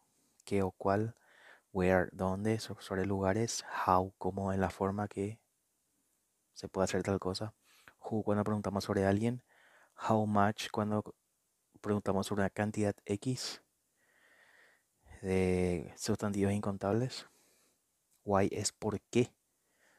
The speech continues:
que hay un error realmente, el por qué de pregunta que tiene que ser separado, por y qué separados, when, cuándo,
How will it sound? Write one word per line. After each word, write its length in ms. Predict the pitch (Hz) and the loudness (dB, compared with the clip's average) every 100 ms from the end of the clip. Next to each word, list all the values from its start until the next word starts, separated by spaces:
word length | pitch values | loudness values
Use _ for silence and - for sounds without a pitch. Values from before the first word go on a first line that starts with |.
| _ _ - | _ _ -8
que 80 | 90 | -6
hay 80 | |
un 160 | 90 98 | -2 2
error 300 | 98 95 92 | 2 4 2
realmente, 560 | 95 90 85 85 90 - | 2 0 -4 -10 -16 -12
el 120 | 95 98 | -8 -4
por 240 | 101 92 | -4 -6
qué 200 | - 95 | -2 0
de 100 | 98 | 0
pregunta 460 | - 98 95 90 92 | 0 -2 -2 -6 -6
que 80 | |
tiene 180 | 92 95 | -6 -6
que 60 | 95 | -4
ser 160 | 92 | -6
separado, 520 | 82 101 82 69 60 - _ _ _ _ _ | -6 -6 -6 -6 -10 -14 _ _ _ _ _
por 280 | - 110 - | -2 0 -2
y 120 | - 113 | -10 -18
qué 240 | - 101 | -6 -4
separados, 720 | - - 92 - - - - _ _ _ - - - - - | -4 -6 -8 -8 -12 -14 -18 _ _ _ -20 -20 -20 -20 -8
when, 300 | - 107 107 - _ | 2 2 2 -4 _
cuándo, 520 | 101 95 107 127 | 2 2 2 -2